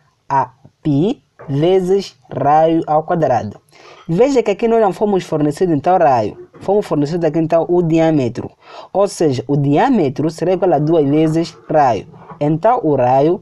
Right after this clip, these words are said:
será igual, passa esse dois para lá, então fica, então, dividindo, será igual, então, a diâmetro que divide aqui, então, por dois. Ou seja, o nosso raio será igual a, o diâmetro é igual a oito, oito que divide aqui, então, por dois, o raio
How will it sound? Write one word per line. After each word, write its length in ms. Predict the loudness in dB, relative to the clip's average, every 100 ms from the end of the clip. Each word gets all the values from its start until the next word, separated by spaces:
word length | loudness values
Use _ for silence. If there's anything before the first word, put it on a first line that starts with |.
| _
será 320 | -6 0 2
igual, 260 | 2 2 0
passa 320 | 0 0 0 -2
esse 100 | -2
dois 220 | -2 -2
para 180 | 0 0
lá, 100 | 0
então 240 | 0 -2 -2
fica, 220 | -6 -2
então, 100 | -2
dividindo, 640 | -2 -2 -2 -2 -2 -6 -8 _ _
será 240 | -10 -2 0
igual, 160 | 2
então, 160 | 0 0
a 40 | 0
diâmetro 580 | 2 2 2 0 -2
que 160 | -4 -4
divide 340 | -2 0 0
aqui, 140 | -2 -2
então, 180 | -2 0
por 160 | 0
dois. 380 | 0 -2 -4 -12 _ _ -20 -20 -4
Ou 140 | -2
seja, 300 | 0 0 -2 0
o 80 |
nosso 260 | -2 -2 0
raio 200 | 2 2
será 200 | 0 -2
igual 280 | 0 0 0
a, 80 | -2
o 40 | -2
diâmetro 380 | 0 0 0 0
é 40 |
igual 220 | 2 4
a 140 | 4 2
oito, 220 | -2 -6
oito 360 | -2 -2 -2 -6
que 160 | -4
divide 320 | -2 0 0 0
aqui, 120 | -2
então, 180 | -2 -2
por 160 | -4
dois, 360 | -2 0 -2 -4 _ _
o 120 | 0 2
raio 480 | 4 6 4 2